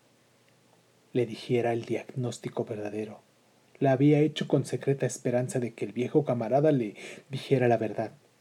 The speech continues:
Sí, pero que esa verdad fuera su salvación y no su condena. Pero Octavio había tomado al pie de la letra su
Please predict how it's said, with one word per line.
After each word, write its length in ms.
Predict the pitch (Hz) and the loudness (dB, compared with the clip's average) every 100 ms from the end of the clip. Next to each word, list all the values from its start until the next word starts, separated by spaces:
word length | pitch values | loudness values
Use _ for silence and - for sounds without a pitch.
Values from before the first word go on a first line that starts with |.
| _ _ _ _ | _ _ _ _
Sí, 380 | - - 139 - - _ _ _ _ _ _ _ _ _ | -14 -8 -6 -8 -16 _ _ _ _ _ _ _ _ _
pero 460 | 113 113 110 110 - | -6 -4 -6 -6 0
que 160 | 139 | 6
esa 160 | 151 175 | 8 8
verdad 340 | 147 131 160 - | 6 6 4 6
fuera 220 | 160 143 | 6 6
su 140 | 143 | 2
salvación 640 | 135 117 110 - 131 135 135 - - | -2 0 0 0 0 0 -2 -10 -8
y 100 | 160 | 2
no 140 | 147 143 | 4 4
su 140 | 139 | 0
condena. 480 | 127 117 120 107 - _ _ _ _ _ _ | -2 0 -2 -2 -10 _ _ _ _ _ _
Pero 360 | 117 110 104 85 _ | -6 -4 -4 -6 _
Octavio 640 | - - - 120 120 320 - _ _ _ | -4 -4 -2 -2 -2 -6 -10 _ _ _
había 560 | 123 123 123 123 120 - | -4 0 0 2 0 -2
tomado 360 | - 127 131 135 | -4 0 4 6
al 120 | 135 | 4
pie 320 | - - 160 | 2 4 6
de 120 | 151 143 | 8 8
la 100 | 123 | 6
letra 320 | 139 160 151 | 4 4 2
su 260 | - 135 | 4 2